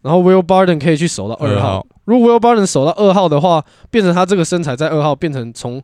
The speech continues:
Speaker 1: 在三号是弱势，
Speaker 2: 嗯。
Speaker 1: 然后守到二号变强势，
Speaker 2: 嗯哼。
Speaker 1: 就变成是反而可以把对面的比较矮的球员 lock down 守住。先发球员摆出来，身高是超高的。
Speaker 2: M P J的部分就是来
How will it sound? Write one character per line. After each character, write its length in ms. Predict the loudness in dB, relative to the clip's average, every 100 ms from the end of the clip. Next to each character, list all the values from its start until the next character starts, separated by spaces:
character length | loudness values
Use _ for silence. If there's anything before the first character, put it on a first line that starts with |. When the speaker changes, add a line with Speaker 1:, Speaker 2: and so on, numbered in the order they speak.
| _
Speaker 1:
在 240 | -4 0 0
三 300 | 0 -4 0
号 140 | -2
是 180 | -2 -8 -6
弱 340 | 0 2 0
势， 240 | -4 -8 -8
Speaker 2:
嗯。 20 |
Speaker 1:
然 140 | -6
后 160 | -4 -6
守 240 | -8 -8 -6
到 80 |
二 200 | -4 -2
号 140 | -2 -2
变 140 | -4
强 260 | -8 -16 -16
势， 260 | -16 -16 -8
Speaker 2:
嗯 160 | -4
哼。 240 | -2 -4 -6
Speaker 1:
就 100 | -4
变 160 | -2 -2
成 160 | -4
是 240 | -6 -8 -8 -14 _ _
反 180 | _ -10
而 80 | -8
可 120 | -4
以 80 | -4
把 180 | -4 -8
对 180 | -6 -6
面 220 | -6 -8
的 260 | -10 -12 -16 _ _ _ _
比 140 | -16 -8
较 140 | -6
矮 240 | -6 -10
的 80 | -12
球 240 | -12 -12 -12
员 100 | -12
lock 280 | -10 -10 -10
down 200 | -14 -14
守 260 | -16 -16 -18
住。 220 | -20 -20 _
先 260 | -2 0
发 220 | 0 0 0
球 240 | 0 0
员 160 | 0 -4
摆 220 | -6 -6
出 200 | -6 -4
来， 140 | -4
身 240 | -6 -10 -8
高 220 | -6 -6
是 100 | -8
超 260 | -8 -8
高 300 | -8 -10 -12
的。 100 | -14 -20 _ _
Speaker 2:
M 100 | -6
P 160 | -2 0
J 120 | 0
的 80 | 0
部 180 | -2 -2
分 280 | -2 -2
就 140 | -4 -4
是 140 | -2
来 240 | -2 -2